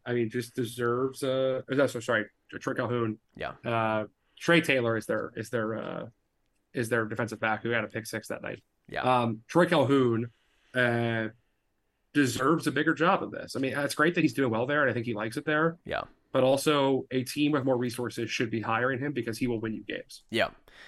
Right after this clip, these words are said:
Speaker 2: I will say also, it would not be the, like, it, obviously they don't want to lose him, um, but they do have a, a, an extremely natural, I'm looking up his, his name right now, an extremely natural replacement in Mike Thiessen, who's the offensive coordinator.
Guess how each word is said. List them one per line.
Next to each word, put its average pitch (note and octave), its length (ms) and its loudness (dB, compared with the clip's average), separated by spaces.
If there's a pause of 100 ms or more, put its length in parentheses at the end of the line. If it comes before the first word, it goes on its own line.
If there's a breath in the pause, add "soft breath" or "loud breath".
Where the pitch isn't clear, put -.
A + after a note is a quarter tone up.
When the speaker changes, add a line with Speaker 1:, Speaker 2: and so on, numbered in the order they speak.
(120 loud breath)
Speaker 2:
I C#3 140 8
will D#3 160 6
say C#3 200 4
also, A2+ 500 4
it C3 140 2
would B2+ 140 2
not A#2+ 180 6
be A#2+ 80 0
the, G#2+ 340 -2
like, A2+ 280 -2
it, B2+ 240 2
obviously A#2 420 4
they G2 140 2
don't F#2+ 200 0
want F#2 260 -4
to A2 100 -2
lose G#2+ 260 0
him, A#2+ 220 2 (460 loud breath)
um, F2 420 2 (160)
but G#2+ 520 2
they A2+ 200 0
do A#2+ 200 0
have A2 300 2
a, F#2+ 440 2
a, G#2 300 -2
an A2+ 120 0
extremely D3 640 2
natural, A2+ 380 2
I'm G#2 60 -4
looking G2+ 240 -2
up - 80 -8
his, F#2+ 280 -6
his G#2 220 -10
name F#2+ 220 -4
right F2+ 120 -6
now, F2+ 200 -4 (260 loud breath)
an A#2+ 140 0
extremely C#3+ 800 2
natural A2 540 2
replacement G#2+ 580 -2
in G2+ 120 -2
Mike G2+ 220 -2
Thiessen, A2 380 -2
who's A2 200 -6
the F#2 100 -6
offensive G2 420 -4
coordinator. G#2+ 580 0